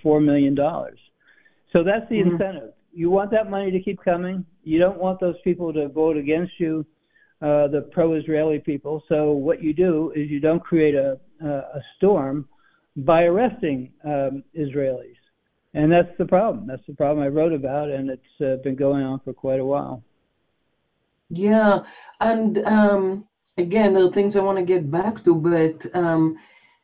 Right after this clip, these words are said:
Speaker 2: thinking about right now and the genocide that Israel is conducting in Gaza and how, um, the United States is,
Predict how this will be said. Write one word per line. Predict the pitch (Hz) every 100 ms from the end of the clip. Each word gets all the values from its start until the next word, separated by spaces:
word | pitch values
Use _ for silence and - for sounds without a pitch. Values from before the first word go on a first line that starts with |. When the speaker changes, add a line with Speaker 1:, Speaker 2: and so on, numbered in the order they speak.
| _ _ _ _ -
Speaker 2:
thinking | 233 240 254 240 226 220 214 208 214 - -
about | 180 190 185 185 185
right | 185 180 175 175
now | 175 170 165 160 160 165 170 -
and | 160 151 143 143
the | 151 147 147 139 139 135 135 135 131 135
genocide | 135 156 165 160 160 151 147 139 135
that | 143 139 135 135
Israel | 151 147 151 147
is | 147 139
conducting | 151 147 151 151 - 156 151 147 147 139 139 _ _ _ _
in | 175 160 147
Gaza | 156 156 156 156 151 147 147 147 147 143
and | 147 151 143 143
how, | - 156 156 151 151 147 151 147 -
um, | 151 147 139 139
the | 147
United | 147 147 147 147
States | - - 156 151 139 127 - - -
is, | 160 151 147 143 139 135 131 127